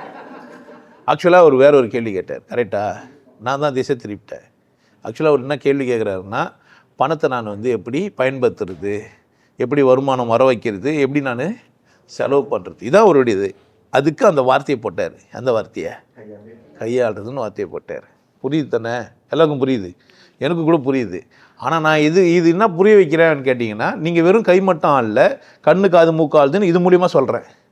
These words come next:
ஒரு சந்தர்ப்பமாக்கிக்கினேன் நான். கேள்வி ஒண்ணு, எனக்கு கேள்வியும் புரியுது, ஆனா நான் என்ன பண்றேன், எனக்கு இது தெரியும்ன்ட்டு இது ஒரு சந்தர்ப்பமாக்கிக்கினேன். பதிலையும் சேர்த்து சொல்லிடுறேன். பணம் வெறும் பணம்,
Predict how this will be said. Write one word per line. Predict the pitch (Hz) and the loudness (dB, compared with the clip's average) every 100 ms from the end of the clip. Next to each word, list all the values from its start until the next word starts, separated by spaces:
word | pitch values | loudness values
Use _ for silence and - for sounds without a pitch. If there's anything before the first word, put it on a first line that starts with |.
| _ _ _ _ - 135 | _ _ _ _ 0 2
ஒரு | 156 160 | 2 2
சந்தர்ப்பமாக்கிக்கினேன் | 156 175 185 165 135 110 101 92 76 | 2 2 2 0 -2 -6 -10 -12 -14
நான். | 71 - _ _ _ _ _ _ _ 135 | -20 -20 _ _ _ _ _ _ _ -2
கேள்வி | 156 208 226 208 185 | 4 4 6 6 4
ஒண்ணு, | 165 131 104 190 _ _ _ _ - | 4 -2 -6 -10 _ _ _ _ -6
எனக்கு | 139 180 | -2 4
கேள்வியும் | 220 226 202 | 6 6 4
புரியுது, | 170 180 110 98 113 - _ 147 | 4 4 2 -2 -4 -8 _ 0
ஆனா | 202 | 2
நான் | 190 190 | 4 4
என்ன | 233 196 | 2 2
பண்றேன், | 190 202 175 | 2 4 4
எனக்கு | 165 151 147 | 2 -2 -2
இது | 147 160 | 0 2
தெரியும்ன்ட்டு | 185 190 131 101 - - _ _ _ _ _ _ _ _ _ _ 131 | 2 2 0 -2 -2 -6 _ _ _ _ _ _ _ _ _ _ 0
இது | 160 | 2
ஒரு | 147 | 2
சந்தர்ப்பமாக்கிக்கினேன். | 165 185 180 165 143 127 113 101 - - _ _ - | 2 2 2 2 0 -4 -6 -10 -12 -20 _ _ -2
பதிலையும் | 139 156 147 120 95 _ _ - | 0 2 0 -2 -4 _ _ -20
சேர்த்து | - 151 143 143 | -4 -4 -2 -6
சொல்லிடுறேன். | 110 92 - - _ _ _ _ _ _ _ _ _ _ _ _ _ _ _ _ _ _ - | -8 -8 -12 -18 _ _ _ _ _ _ _ _ _ _ _ _ _ _ _ _ _ _ -2
பணம் | 180 262 233 | 2 6 8
வெறும் | 214 240 196 | 8 6 4
பணம், | 190 208 | 2 2